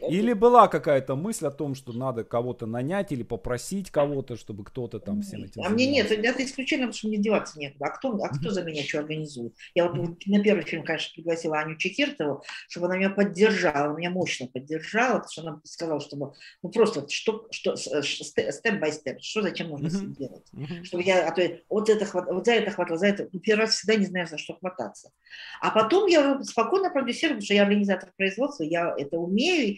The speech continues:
Speaker 1: я уже, вот уже по, по Аниной подсказке знала, что надо сначала вот это сделать, вот это сделать, вот это сделать,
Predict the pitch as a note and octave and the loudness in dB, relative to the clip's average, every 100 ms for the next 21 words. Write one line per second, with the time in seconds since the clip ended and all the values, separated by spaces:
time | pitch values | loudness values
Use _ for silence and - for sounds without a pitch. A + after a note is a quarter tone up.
0 | - G3 G3+ G#3+ F#3 G3+ G#3 G3+ G3 F#3+ | 0 6 6 6 0 0 2 2 6 4
1 | - - F3+ E3 - - E3 C#3 F3+ E3+ | 4 4 4 4 -2 -2 0 2 2 0
2 | D#3+ E3 - D4+ - F#3 D#3+ D#3+ D3 C#3 | -2 -4 0 0 0 -4 -8 -4 -2 -4
3 | - D3+ D3 - - - F#3 F3+ F3+ E3 | -2 0 0 -4 -18 -8 -4 -2 -2 -2
4 | D#3+ D3+ D3+ A#3 D#4+ F4 D4+ D#4+ D#3+ D#3 | 0 -2 0 2 2 2 0 -2 -2 -2
5 | - G3 B3+ B3+ A#3+ D3+ F#3+ F#3+ - - | 2 0 0 -2 -2 -2 -2 -4 -10 -10
6 | C#3 | -12